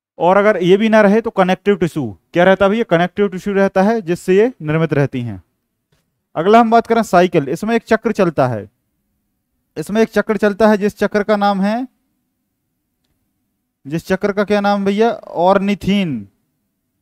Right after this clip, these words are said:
ऑर्निथीन, ऑर्जिनिन, ऑर्निथीन साइकिल,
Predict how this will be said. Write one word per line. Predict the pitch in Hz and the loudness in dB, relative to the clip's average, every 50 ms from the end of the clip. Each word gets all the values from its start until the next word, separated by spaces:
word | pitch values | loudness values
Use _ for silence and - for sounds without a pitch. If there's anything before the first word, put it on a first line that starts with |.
| _ _ _ _ _ _ - | _ _ _ _ _ _ -4
ऑर्निथीन, | 143 151 160 180 196 214 - 233 - _ _ _ _ _ _ _ _ _ _ _ _ _ _ - 139 143 156 180 202 214 226 226 233 - _ _ _ _ _ _ _ _ _ _ _ _ _ _ _ - 196 214 214 196 156 120 104 98 - _ _ _ _ _ _ _ _ _ _ _ _ _ _ _ _ _ _ _ _ - | 0 2 4 4 4 4 2 -2 -6 _ _ _ _ _ _ _ _ _ _ _ _ _ _ -16 -12 -8 -6 -4 -4 -4 -4 -6 -8 -12 _ _ _ _ _ _ _ _ _ _ _ _ _ _ _ -4 -2 0 0 -2 -2 -6 -10 -12 -16 _ _ _ _ _ _ _ _ _ _ _ _ _ _ _ _ _ _ _ _ -8
ऑर्जिनिन, | 147 160 180 196 202 185 160 175 208 202 202 214 220 220 208 170 131 113 101 - _ _ _ _ _ _ _ _ _ _ _ _ _ _ _ _ _ _ _ _ _ _ _ _ _ _ _ _ _ _ _ _ _ _ _ _ _ _ _ _ _ _ _ _ _ _ _ _ _ _ _ _ _ _ _ _ _ _ _ _ _ - 147 156 170 180 175 165 185 196 202 214 220 226 208 | -2 2 4 4 4 2 0 -2 -2 0 2 2 2 0 0 -2 -4 -6 -10 -12 _ _ _ _ _ _ _ _ _ _ _ _ _ _ _ _ _ _ _ _ _ _ _ _ _ _ _ _ _ _ _ _ _ _ _ _ _ _ _ _ _ _ _ _ _ _ _ _ _ _ _ _ _ _ _ _ _ _ _ _ _ -10 -4 0 0 0 0 0 -2 -4 -2 -2 -2 -4 -4
ऑर्निथीन | - 156 175 175 185 185 196 208 180 - 190 208 220 214 | -2 0 2 2 2 0 -2 -6 -6 -4 -4 -4 -4 -4
साइकिल, | - - 175 170 175 180 165 196 190 160 131 110 | -2 2 2 2 2 2 2 2 2 2 0 -2